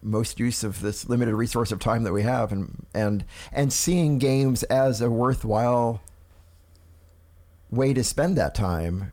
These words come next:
because of the beauty, because of the connection, because of the folks who've come before us, who've left it behind, in a world often when they're not, not seen as that worthwhile.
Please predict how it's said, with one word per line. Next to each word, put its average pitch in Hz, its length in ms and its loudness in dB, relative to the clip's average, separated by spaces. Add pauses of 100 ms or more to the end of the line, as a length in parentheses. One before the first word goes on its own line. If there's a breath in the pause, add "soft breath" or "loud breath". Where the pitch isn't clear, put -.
because 135 340 0
of 117 120 -2
the 110 80 0
beauty, 95 260 -2
because 107 260 -2
of 120 60 -2
the 110 80 -2
connection, 104 420 -4
because 101 240 -2
of 104 60 -6
the 104 60 -6
folks 104 280 -4
who've 101 160 -6
come 107 140 -4
before 107 340 -2
us, 101 80 -8
who've 101 160 -6
left 104 180 -2
it 101 60 -8
behind, 101 480 -2 (1000 soft breath)
in 117 180 0
a 117 40 0
world 123 220 4
often 127 300 2
when 104 120 2
they're 104 100 0
not, 113 260 -2 (140)
not 135 260 0
seen 107 200 -2
as 92 100 -4
that 101 160 -2
worthwhile. 101 600 -4